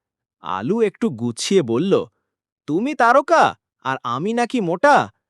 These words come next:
দেখো, আমি কিন্তু সব রান্নায় থাকি, তুমি শুধু শীতে বাজারে আসো।" মূলো গাইগুই করে বলে উঠল,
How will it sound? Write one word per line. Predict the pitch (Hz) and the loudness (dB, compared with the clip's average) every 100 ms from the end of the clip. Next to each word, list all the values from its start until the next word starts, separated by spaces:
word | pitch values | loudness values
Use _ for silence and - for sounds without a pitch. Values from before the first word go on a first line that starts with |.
| _ | _
দেখো, | 87 87 85 190 311 _ _ - | -12 -10 -2 0 0 _ _ -10
আমি | 90 107 196 | -6 -6 -6
কিন্তু | 247 247 339 | -4 -2 -2
সব | 302 - 151 220 | -2 0 2 4
রান্নায় | 214 202 190 170 139 | 4 2 2 0 -2
থাকি, | 123 101 85 - _ _ _ - | -4 -6 -14 -14 _ _ _ -10
তুমি | 123 202 277 | -8 -6 -2
শুধু | 330 339 | 0 0
শীতে | 320 - 160 262 | 0 -2 -2 0
বাজারে | 233 214 190 160 | 2 4 4 2
আসো।" | 131 110 110 76 _ _ _ _ _ _ | 2 -2 -6 -8 _ _ _ _ _ _
মূলো | 104 113 127 180 | -10 -4 -2 0
গাইগুই | 123 113 117 143 160 | -2 -4 -4 -2 -2
করে | 170 170 | -2 -4
বলে | 170 190 | -2 -2
উঠল, | 202 190 | -2 0